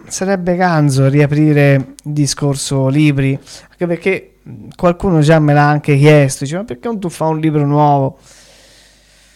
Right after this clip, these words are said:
Eh, non lo so, perché quando ho scritto questo, l'ho scritto con l'enfasi, diciamo, sì,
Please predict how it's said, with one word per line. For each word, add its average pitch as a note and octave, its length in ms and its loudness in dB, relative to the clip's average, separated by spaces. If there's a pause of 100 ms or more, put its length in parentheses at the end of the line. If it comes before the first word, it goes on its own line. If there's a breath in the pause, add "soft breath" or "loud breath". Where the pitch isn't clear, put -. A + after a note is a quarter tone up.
(360 soft breath)
Eh, F#3+ 580 -4
non F3 140 -2
lo C3+ 120 0
so, A#2+ 380 -8
perché E3+ 800 -2
quando A3 240 -2
ho - 20 2
scritto E3+ 360 -2
questo, F#3 440 0
l'ho C#3+ 80 0
scritto E3 480 -2
con C3+ 120 0
l'enfasi, C3+ 680 0
diciamo, C3+ 520 -4
sì, C3+ 280 -2